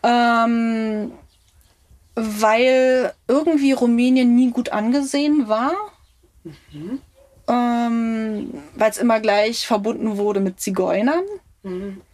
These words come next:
Speaker 1: Und ein sehr armes Land. Also, also ich würd nicht sagen, dass ich mich geschämt habe. Ich hab's einfach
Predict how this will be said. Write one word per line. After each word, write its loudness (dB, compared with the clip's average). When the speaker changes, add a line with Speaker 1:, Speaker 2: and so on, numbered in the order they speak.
Speaker 1:
Und 2
ein 0
sehr 4
armes 0
Land. 0
Also, 0
also 2
ich -4
würd 0
nicht 0
sagen, 0
dass -2
ich -8
mich 0
geschämt -2
habe. -2
Ich -4
hab's -4
einfach -4